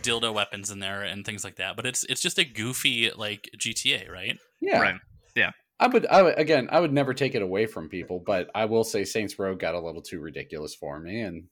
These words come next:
Speaker 2: this seems to continue that trend.
Speaker 3: Yeah.
Speaker 1: That's
Speaker 3: Uh,
Speaker 1: fair.
Speaker 3: yeah, l-, like I already said, Yakuza looks, looks silly. It looks like it'd be fun.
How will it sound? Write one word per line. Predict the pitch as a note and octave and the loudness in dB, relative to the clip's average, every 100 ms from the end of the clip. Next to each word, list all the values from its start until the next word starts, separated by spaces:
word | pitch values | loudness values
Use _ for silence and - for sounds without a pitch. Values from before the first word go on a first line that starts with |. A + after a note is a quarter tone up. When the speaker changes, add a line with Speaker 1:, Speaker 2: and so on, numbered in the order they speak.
| _ | _
Speaker 2:
this | G2+ - | -8 -8
seems | A#2+ G2+ - | -6 -6 -6
to | - | -10
continue | - G2 G2+ G2+ | -10 -10 -8 -4
that | G#2+ G#2+ | -2 -2
trend. | C3 C#3+ D3 - _ _ _ _ _ - _ _ _ _ - _ - | -4 -6 -10 -16 _ _ _ _ _ -20 _ _ _ _ -20 _ -4
Speaker 3:
Yeah. | A2 - _ _ _ _ - | -4 -4 _ _ _ _ -2
Speaker 1:
That's | A2+ A2 A2 | 0 0 -4
Speaker 3:
Uh, | A#2 | -8
Speaker 1:
fair. | F#2+ | -12
Speaker 3:
yeah, | A#2 A2+ | -8 -6
l-, | B2 B2 - A#2+ | -6 -10 -8 0
like | A#2+ | 4
I | |
already | A2 G#2 | 4 2
said, | - G#2+ - | -4 -10 -4
Yakuza | B2+ B2 D3+ C3 A#2 - | -4 0 0 0 -2 -2
looks, | B2 A#2+ - - | -6 -4 -6 -6
looks | B2 - | -6 -4
silly. | A#2+ A2 G#2+ A#2+ | -4 -4 -6 -10
It | |
looks | A#2 A#2+ | -8 -6
like | A2 | -4
it'd | A2 | -4
be | G#2 | -4
fun. | G#2 G2+ | -6 -10